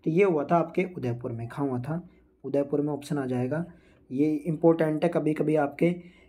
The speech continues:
कि अखिल सातवां अधिवेशन हुआ था, उसकी किसने अध्यक्षता करी थी, ये पूछ लेते हैं। तो किसने करी थी? जवाहरलाल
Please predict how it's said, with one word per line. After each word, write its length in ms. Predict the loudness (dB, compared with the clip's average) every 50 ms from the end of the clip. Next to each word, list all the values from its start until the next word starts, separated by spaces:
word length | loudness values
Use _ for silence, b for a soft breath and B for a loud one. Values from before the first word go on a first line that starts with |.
| B -4
कि 100 | -2 -2
अखिल 520 | -2 -2 -6 -2 2 2 2 2 2 -2 -6
सातवां 440 | 0 2 2 2 4 4 2 4 4
अधिवेशन 320 | 4 2 2 2 2 2
हुआ 180 | 2 2 0 2
था, 160 | 2 2 2
उसकी 360 | 0 -2 -8 0 2 2 2
किसने 340 | 2 0 -2 0 4 4 4
अध्यक्षता 440 | 4 4 2 0 0 0 -2 -2 0
करी 180 | 2 2 0
थी, 140 | 0 0 -2
ये 140 | 0 0 0
पूछ 260 | 0 -2 -4 -2 2
लेते 220 | 2 2 2 2
हैं। 100 | -2 -2
तो 80 | -2 -4
किसने 280 | -4 -4 -4 -4 -4 -2
करी 180 | 0 -2 -2
थी? 180 | 0 -2 -4 -2
जवाहरलाल 580 | 0 -2 -2 -2 -6 -6 -6 -4 -4 -4 -4